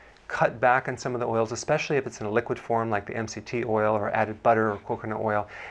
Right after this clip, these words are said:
and see if that makes a change. Number two, the more likely reason is that you're not used to digesting the quantity of vegetables that I am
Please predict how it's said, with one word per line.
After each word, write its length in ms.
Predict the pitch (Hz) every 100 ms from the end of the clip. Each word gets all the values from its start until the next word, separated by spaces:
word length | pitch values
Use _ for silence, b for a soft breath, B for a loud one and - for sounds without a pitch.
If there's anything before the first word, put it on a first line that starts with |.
| B
and 160 | 139 135
see 180 | -
if 120 | 247 226
that 180 | 147
makes 320 | 123 120 117 -
a 60 |
change. 500 | - - 95 90 - - _ _ _ _ _ _ B B B B
Number 160 | 151 165
two, 440 | 170 - 262 196
the 80 | 156
more 220 | 135 139
likely 460 | 135 135 156 160 143
reason 380 | 120 120 123 123
is 140 | 117
that 260 | 120 117 113 - B B B B -
you're 180 | - 147
not 300 | 156 180 180
used 400 | 139 151 180 -
to 520 | - 143 135 127 - - - _ - -
digesting 920 | 127 123 131 139 143 - 120 117 104 - -
the 80 | 131
quantity 800 | - - - 170 170 151 123 120
of 180 | 127 120
vegetables 580 | 110 131 - 117 113 110
that 180 | 113 113
I 180 | 120 123
am 260 | 113 107